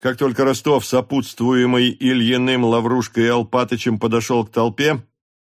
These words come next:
Карп, заложив пальцы за кушак, слегка улыбаясь, вышел вперёд. Дрон, напротив, зашёл в задние ряды, и толпа сдвинулась плотнее.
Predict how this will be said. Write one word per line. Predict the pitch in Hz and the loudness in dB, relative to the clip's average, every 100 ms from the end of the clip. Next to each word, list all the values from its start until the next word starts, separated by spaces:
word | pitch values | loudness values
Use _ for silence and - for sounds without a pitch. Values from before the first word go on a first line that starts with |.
| _ | _
Карп, | - 131 143 110 | -6 -2 -2 -2
заложив | 98 123 127 117 131 107 | -2 0 0 0 -2 -2
пальцы | 127 123 110 120 | -2 -2 -2 -2
за | 113 107 | 0 -2
кушак, | 107 113 107 127 117 | -2 -4 -2 -4 -4
слегка | - 104 113 - - 120 | -6 -4 -4 -4 -4 0
улыбаясь, | 113 110 104 113 110 98 - | 0 0 0 0 0 -2 -4
вышел | 98 101 101 | -6 -4 -6
вперёд. | 92 - 107 107 82 _ _ _ _ _ _ _ | -8 -4 -2 -2 -2 _ _ _ _ _ _ _
Дрон, | - 117 143 165 147 | -8 -2 0 -2 -6
напротив, | - 123 120 - 143 - 104 | -6 -6 -6 -6 -6 -4 -4
зашёл | 90 95 - 104 | -4 -6 -6 -6
в | |
задние | 85 107 110 98 101 | -4 -4 -2 -2 -4
ряды, | 98 101 110 101 | -4 -4 -2 -4
и | |
толпа | 87 95 92 - 101 | -4 -6 -6 -4 -4
сдвинулась | 78 85 98 95 95 92 | -4 -6 -4 -4 -4 -8
плотнее. | - 98 98 - 85 67 | -6 -6 -6 -6 -6 -6